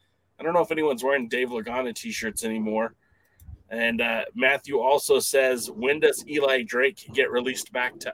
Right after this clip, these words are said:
us?" Uh, I don't <laughs> know, man. It, it could be sooner than later, uh, just the way things, uh, a-, appear to be. It seems like, uh, there's an ever-evolving, uh,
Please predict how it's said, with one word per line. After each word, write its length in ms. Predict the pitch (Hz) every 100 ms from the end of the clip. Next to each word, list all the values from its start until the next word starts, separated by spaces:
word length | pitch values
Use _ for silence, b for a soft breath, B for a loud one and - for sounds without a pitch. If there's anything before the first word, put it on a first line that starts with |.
| -
us?" 440 | 123 113 - - _ b b b b b -
Uh, 460 | 120 123 123 120 120 - - -
I 160 | 135 151
don't 260 | 190 208 151
<laughs> 0 |
know, 180 | 175
man. 260 | 180 131 127
It, 140 | 147
it 260 | 110 143 135
could 160 | 170 165
be 120 | 151
sooner 420 | - 196 190 165
than 220 | 139 123
later, 500 | 135 190 160 135 131 117
uh, 260 | 123 120
just 240 | 113 135 -
the 80 |
way 200 | 139 143
things, 480 | 127 135 143 - - - - b b - 117
uh, 120 | 160 -
a-, 140 | 110 104
appear 340 | 110 - 151 160
to 120 | 127
be. 260 | 104 160 170
It 120 | 117
seems 300 | - 131 123
like, 220 | 120 110
uh, 140 | 117 107 - -
there's 200 | 117 127
an 120 | - -
ever-evolving, 920 | 131 151 135 113 131 127 131 123 113 _ _ _ _ _ -
uh, 260 | 117 117